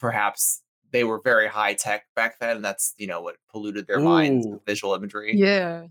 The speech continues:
Speaker 2: What
Speaker 3: yeah.
Speaker 2: if, this kinda ties everything in, I think. There was a previous civilization that existed that went to war and went crazy. And somehow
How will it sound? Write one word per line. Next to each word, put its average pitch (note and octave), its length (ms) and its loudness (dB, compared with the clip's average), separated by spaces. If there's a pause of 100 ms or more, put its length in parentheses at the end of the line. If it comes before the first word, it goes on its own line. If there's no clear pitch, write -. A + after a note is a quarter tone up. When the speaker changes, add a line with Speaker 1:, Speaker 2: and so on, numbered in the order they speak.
Speaker 2:
What D#3 280 4
Speaker 3:
yeah. F3 40 -4
Speaker 2:
if, C#3 220 -6 (360)
this B2+ 180 -4
kinda C3 220 0
ties C3 260 2
everything C3 280 2
in, C#3 100 0
I F#2 80 -12
think. G2+ 200 -8 (520)
There C#3+ 260 6
was C3+ 580 4
a A#2+ 100 -2
previous D3+ 600 2
civilization A2+ 680 -2 (240)
that B2 140 4
existed A2+ 540 -4 (580)
that B2 320 2 (240)
went C3+ 220 0
to D#3 80 -6
war B2+ 300 4
and A2+ 80 -6
went A#2 160 -12
crazy. A2 520 -4 (360)
And C3 280 4
somehow C#3 840 -2